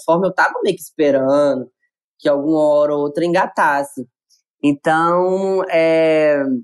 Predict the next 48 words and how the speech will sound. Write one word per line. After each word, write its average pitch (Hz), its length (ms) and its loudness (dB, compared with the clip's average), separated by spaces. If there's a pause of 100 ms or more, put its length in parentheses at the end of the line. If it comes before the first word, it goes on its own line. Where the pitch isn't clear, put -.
(540)
eu 180 60 0
tô 175 80 0
olhando 185 200 0
com 202 180 -2
muita, 240 320 0
assim, 185 560 -2
um - 320 -12
certo 277 240 -2 (100)
filtro, 208 380 -4 (180)
vamos, 156 280 0
vamos 147 240 -2
falar 139 180 2
dessa 135 260 -6
forma. 131 240 -2 (380)
E 139 80 0
aí 208 100 2
vão 240 180 0
vir 269 180 -2
publis, 208 420 -2
publis 185 300 -4
que 190 60 -6
eu 175 60 -2
tô 180 140 -2
tendo 170 200 0
muita 208 440 0
liberdade 180 540 0
criativa, 143 560 -4
que 147 60 -10
eu 143 60 -6
tô 156 120 -2
muito 165 460 0
feliz, 135 440 -2
assim. 127 320 -6 (300)
Porque 156 120 0
realmente, 175 460 2
né, 143 140 0
igual 139 160 2
a 139 60 -2
gente 143 180 -10
conversou 139 280 -6
aqui, 143 120 -8
eu - 20 -4
sou 135 140 -10
roteirista, 175 640 0
sou 131 360 -2
humorista 156 560 0
e 131 60 -14
tal. 123 220 -2